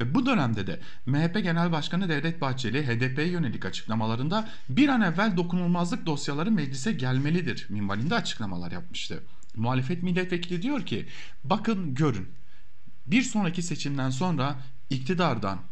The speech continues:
bu tarz açıklamalar gelmeyecek. İktidarda olmayacaklar ama iktidarda olmamalarına ek olarak herkes dokunulmazlık yarışına girecek. İktidarın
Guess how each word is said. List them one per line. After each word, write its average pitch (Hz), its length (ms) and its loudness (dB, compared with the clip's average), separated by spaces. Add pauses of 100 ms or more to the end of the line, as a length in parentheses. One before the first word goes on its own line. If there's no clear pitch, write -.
bu 160 220 0
tarz 143 300 0
açıklamalar 117 580 -2
gelmeyecek. 90 600 -2 (320)
İktidarda 139 440 0
olmayacaklar 156 800 2 (380)
ama 135 320 2 (340)
iktidarda 123 480 2
olmamalarına 143 720 2
ek 226 200 2
olarak 120 360 0 (320)
herkes 180 640 -2 (260)
dokunulmazlık 139 760 0
yarışına 95 380 0
girecek. 87 460 -4 (300)
İktidarın 151 560 0